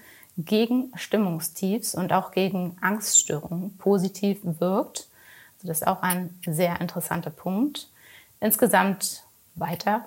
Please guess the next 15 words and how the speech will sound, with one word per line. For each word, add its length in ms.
positiv 640
ist, 320
dass 180
dein 320
Herz-Kreislauf-System 2000
aktiviert 640
wird, 380
deine 260
Durchblutung 800
wird 200
aktiviert 640
und 100
es 120
gibt 260
noch 160